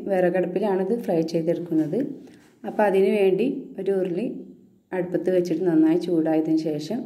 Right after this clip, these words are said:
അതിലേക്ക് ഞാൻ വെളിച്ചെണ്ണയാണ് ഒഴിച്ചു കൊടുത്തിട്ടുള്ളത്. ഇതിലേക്ക് ഞാൻ ഏഴ്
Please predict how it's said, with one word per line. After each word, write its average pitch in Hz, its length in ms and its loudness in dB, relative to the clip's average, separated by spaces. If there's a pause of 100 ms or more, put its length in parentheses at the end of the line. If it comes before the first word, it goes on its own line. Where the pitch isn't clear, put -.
(120)
അതിലേക്ക് 156 500 -2
ഞാൻ 170 240 4
വെളിച്ചെണ്ണയാണ് 160 680 2
ഒഴിച്ചു 151 240 -4
കൊടുത്തിട്ടുള്ളത്. 143 580 -6 (1200)
ഇതിലേക്ക് 190 500 -2
ഞാൻ 190 200 0
ഏഴ് 190 260 -2